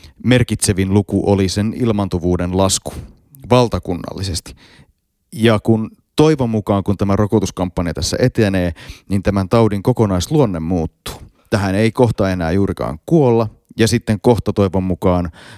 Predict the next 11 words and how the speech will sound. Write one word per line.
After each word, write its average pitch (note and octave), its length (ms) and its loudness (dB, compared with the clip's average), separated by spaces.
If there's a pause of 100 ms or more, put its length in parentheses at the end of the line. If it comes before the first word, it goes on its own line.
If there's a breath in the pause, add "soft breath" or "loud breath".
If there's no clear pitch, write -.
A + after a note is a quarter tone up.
(120)
vaikka B2+ 320 4
ilmaantuvuusluku G2 680 -2
pysyisi F2+ 280 -2
korkeallakin, F2 720 -2
niin F2+ 120 -4
myös F#2+ 200 0
terveydenhuollon E2 680 -2
kuormitus - 500 -6
laskee. - 420 -8 (500 loud breath)
Ja F#2+ 160 2 (380)
tällaisessa C3+ 580 2